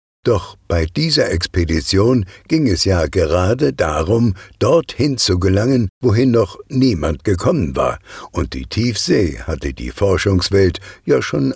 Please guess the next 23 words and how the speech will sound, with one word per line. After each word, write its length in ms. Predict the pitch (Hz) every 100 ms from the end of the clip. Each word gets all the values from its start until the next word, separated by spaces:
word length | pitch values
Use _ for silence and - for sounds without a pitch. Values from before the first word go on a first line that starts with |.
| -
einige 440 | 135 127 127 139
Male 440 | 135 120 69 60
überrascht. 760 | - 104 71 65 64 - - - _ _ _ _ _ _ _ _ _ _
Das 220 | 143 143 -
R 220 | 156 160
O 140 | 123 95
V 340 | - 104 139
brauchte 580 | - 98 90 80 85 78
drei 360 | - 87 123
Stunden, 640 | 120 - 123 90 - 92 80 - -
um 200 | - 143
den 240 | 101 82 69
Grund 360 | 80 107 127
des 300 | 98 90 -
Ozeans 760 | - 95 - 78 69 67 80 -
zu 180 | 95 85
erreichen. 600 | 92 87 87 - - 58 - _ _ -
Nachdem 420 | 113 - 151 131
er 260 | 101 76
dreißig 640 | 69 - 76 120 - 76 64
Stunden 480 | - 95 131 98 78
umhergefahren 960 | 80 73 92 104 104 - 98 98 107 104
war 280 | 107 127